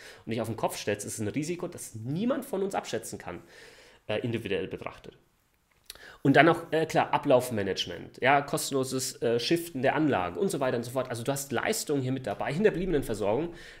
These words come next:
die natürlich auch was kosten, kosten dürfen, aber auch die Kosten mittlerweile sehr günstig sein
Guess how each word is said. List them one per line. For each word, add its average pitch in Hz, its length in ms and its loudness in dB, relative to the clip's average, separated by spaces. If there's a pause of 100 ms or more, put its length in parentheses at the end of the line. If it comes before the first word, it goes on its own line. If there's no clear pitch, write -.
(100)
die 143 100 0
natürlich 151 480 0
auch 135 160 -2
was 127 220 -2
kosten, - 460 -4
kosten 135 400 -2
dürfen, 156 400 -2 (100)
aber 143 400 0
auch - 220 0 (240)
die 127 80 -10
Kosten 120 300 -4
mittlerweile 110 380 -4
sehr 110 200 -2
günstig 110 480 -6 (440)
sein 98 440 -6